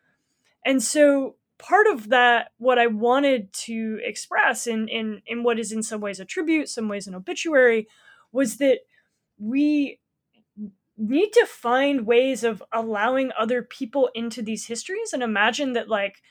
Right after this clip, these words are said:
the center we think is the center maybe isn't. Um, and that's a pr-, that is a, that is specifically a problem with how we imagine what is historically significant. And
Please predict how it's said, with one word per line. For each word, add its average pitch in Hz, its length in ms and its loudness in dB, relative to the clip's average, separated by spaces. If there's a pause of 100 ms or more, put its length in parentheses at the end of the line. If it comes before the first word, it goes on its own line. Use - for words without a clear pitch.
(180)
the 254 80 -2
center 277 420 -2
we 285 160 -2
think 247 380 -8 (240)
is 214 160 -10
the 208 80 -8
center 349 600 -6
maybe 220 420 -6
isn't. 208 340 -10 (760)
Um, 202 560 -6 (560)
and 240 280 -2
that's 349 280 2
a 285 100 0 (100)
pr-, - 400 -6
that 294 200 6
is 330 160 -4
a, 247 340 2
that 262 140 0
is 262 100 -6
specifically 370 680 -6
a 233 60 2
problem 254 320 -2
with 240 140 -2
how 302 420 2
we 311 160 -2
imagine 220 800 -2 (240)
what 208 420 0
is 247 160 -6
historically 220 520 -6
significant. - 580 -16 (760)
And 214 360 0